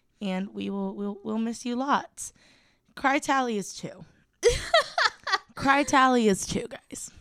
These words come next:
Speaker 2: Well, that
Speaker 1: Why
Speaker 2: being
Speaker 1: am I
Speaker 2: said,
Speaker 1: crying? Like, why?
Speaker 2: I don't
Speaker 1: Today's an
Speaker 2: know.
Speaker 1: emotional day, guys. It's
Speaker 2: S-,
Speaker 1: just
Speaker 2: seasonal depression, maybe?
Speaker 1: <laughs>
Speaker 2: It is,
Speaker 1: Maybe.
Speaker 2: it is pretty dreary outside.
Speaker 1: Maybe. It's snowing today.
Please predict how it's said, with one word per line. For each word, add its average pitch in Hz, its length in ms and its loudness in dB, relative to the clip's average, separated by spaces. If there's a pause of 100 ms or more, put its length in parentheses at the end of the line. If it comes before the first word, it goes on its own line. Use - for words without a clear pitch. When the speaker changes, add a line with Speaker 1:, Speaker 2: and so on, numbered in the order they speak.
Speaker 2:
Well, 208 360 0 (100)
that 196 240 -2
Speaker 1:
Why 269 120 4
Speaker 2:
being 494 100 -4
Speaker 1:
am 480 80 -4
I 453 160 -4
Speaker 2:
said, 170 80 -10
Speaker 1:
crying? 180 360 -4 (500)
Like, 226 200 -10
why? 254 360 0 (100)
Speaker 2:
I 254 60 -14
don't 349 120 -16
Speaker 1:
Today's 277 380 -2
an 339 60 -4
Speaker 2:
know. 349 60 -6
Speaker 1:
emotional 240 400 -6
day, 190 200 -6
guys. - 440 -14
It's 220 180 -18
Speaker 2:
S-, - 40 -16
Speaker 1:
just - 280 -12 (280)
Speaker 2:
seasonal 247 400 -12
depression, 254 460 -14
maybe? 359 380 -18
Speaker 1:
<laughs> - 60 -2 (1500)
Speaker 2:
It 240 140 0
is, 339 180 0
Speaker 1:
Maybe. 262 160 -4
Speaker 2:
it 247 100 0
is 453 200 0
pretty 359 320 -4
dreary 220 400 -6
outside. 170 560 -6
Speaker 1:
Maybe. 180 100 -12 (300)
It's - 220 -20
snowing - 440 -18
today. - 220 -20